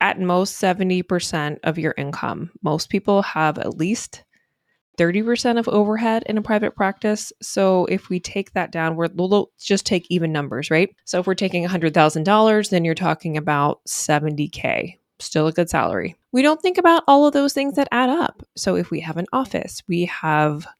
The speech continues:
we want to go to supervision, we want to take vacation days, we want to take sick days. All of those things add up.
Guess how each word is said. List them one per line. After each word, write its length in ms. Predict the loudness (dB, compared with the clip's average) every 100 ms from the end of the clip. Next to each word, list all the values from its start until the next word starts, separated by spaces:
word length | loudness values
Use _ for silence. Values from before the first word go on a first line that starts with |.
| _
we 120 | -8
want 160 | -6 -6
to 60 | -2
go 300 | 0 2 2
to 540 | 0 0 2 2 2
supervision, 760 | 0 0 2 2 2 -2 -2
we 160 | -2 -2
want 260 | 0 -2 -4
to 580 | -4 -2 0 0 0 -2
take 260 | -4 -4
vacation 500 | -2 0 -2 0 2
days, 380 | 2 2 2 0
we 140 | 0
want 200 | 2 0 0
to 120 | 0
take 220 | 0 -2
sick 260 | -4 -4 0
days. 500 | 0 0 -4 -8 -14 _ _ _ _ _ _ _
All 220 | 4 6
of 60 | 6
those 200 | 2 2
things 240 | 0 0 -2
add 180 | -2
up. 200 | -2 -4